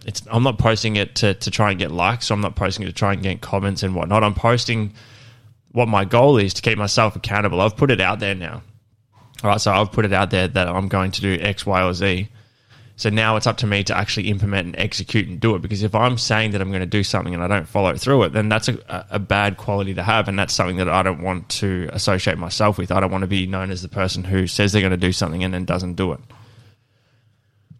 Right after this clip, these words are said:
So accountability is a huge one, and, and not only sharing your goals or, or remaining accountable with other people, and maybe it's a community, may-, you know, inside the V I P club, we have a private community where every member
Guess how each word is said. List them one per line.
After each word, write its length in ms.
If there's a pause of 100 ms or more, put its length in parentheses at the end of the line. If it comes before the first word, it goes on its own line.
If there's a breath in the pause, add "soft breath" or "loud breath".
(140)
So 120
accountability 560
is 100
a 60
huge 320
one, 180
and, 220
and 180
not 160
only 240
sharing 420
your 140
goals 340
or, 200
or 240
remaining 420
accountable 480
with 140
other 180
people, 360
and 100
maybe 240
it's 160
a 40
community, 560
may-, 280
you 80
know, 80
inside 380
the 60
V 160
I 100
P 220
club, 300
we 140
have 280
a 60
private 540
community 500
where 160
every 240
member 400